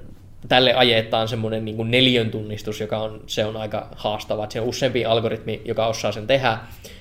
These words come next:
ja kaikki on suht vaativia, että, niinku, niinku, niinku, mi-, millä saadaan pelkästään neliöt sieltä irti, mm. tai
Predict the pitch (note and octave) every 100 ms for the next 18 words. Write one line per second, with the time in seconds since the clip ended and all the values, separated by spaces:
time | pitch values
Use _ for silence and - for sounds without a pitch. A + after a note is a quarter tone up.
0 | - A#2 G#2+ - A#2+ A2 A#2+ G#2 - -
1 | - - - - C3 A2+ G#2 G#2+ G#2+ G#2+
2 | G#2+ - - G2 A2 G2 - G#2+ G#2 G#2
3 | G#2+ - - - - - - - - -
4 | - - - - - - - - - G2+
5 | G#2+ G#2+ A#2 B2+ C3+ C#3 D3+ C#3 C#3 C#3+
6 | C3 B2+ A#2+ - - B2+ B2 A#2 G#2 -
7 | G2+ G#2 - - G#2+ G2+ G#2+ F2+ G#2 G#2
8 | G#2 G2+